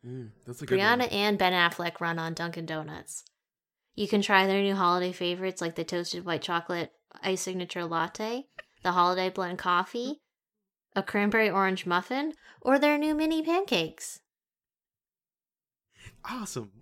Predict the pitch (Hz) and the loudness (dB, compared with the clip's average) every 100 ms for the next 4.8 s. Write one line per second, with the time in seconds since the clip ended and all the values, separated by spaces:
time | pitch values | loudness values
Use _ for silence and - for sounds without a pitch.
0 | - - 170 185 190 226 175 196 185 202 | -6 -2 0 0 0 -2 0 0 2 2
1 | 165 139 160 180 160 160 151 - 139 165 | 4 4 4 0 0 -2 -4 -6 -4 -4
2 | 165 151 139 151 156 143 151 151 151 147 | -2 -2 -2 -4 -6 -6 -6 -6 -4 -4
3 | 139 - 147 - 131 127 147 139 131 143 | -6 -4 -4 -2 -2 -2 -2 -4 -4 -6
4 | 143 147 - 139 135 139 131 104 | -6 -8 -10 -8 -6 -6 -4 -6